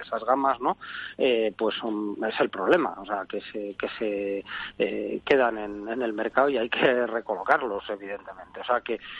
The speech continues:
que, que, que, claro, no es que dejes de vender, es un poco como cuando con los aranceles de Estados Unidos, no es que dejes de vender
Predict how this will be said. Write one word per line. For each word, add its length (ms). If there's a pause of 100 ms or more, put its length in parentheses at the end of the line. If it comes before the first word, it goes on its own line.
(160)
que, 320
que, 220 (100)
que, 260
claro, 300 (100)
no 320
es 120
que 120
dejes 240
de 100
vender, 360
es 100
un 100
poco 220
como 180
cuando 280
con 160
los 160
aranceles 460
de 60
Estados 260
Unidos, 340
no 80
es 60
que 100
dejes 240
de 60
vender 340